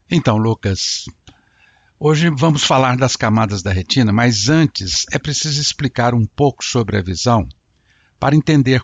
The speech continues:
como a retina funciona. Eu preciso desfazer alguns conceitos errados sobre a visão.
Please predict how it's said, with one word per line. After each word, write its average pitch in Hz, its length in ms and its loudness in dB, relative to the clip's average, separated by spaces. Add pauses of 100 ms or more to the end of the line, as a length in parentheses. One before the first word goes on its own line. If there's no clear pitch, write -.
como 185 260 4
a 156 40 2
retina 117 400 0
funciona. 85 560 -6
Eu 98 100 -4
preciso 135 500 -4
desfazer 120 680 0
alguns 123 300 0
conceitos 117 440 -4
errados 101 640 -4 (340)
sobre 110 360 -2
a 104 40 -2
visão. 90 380 -8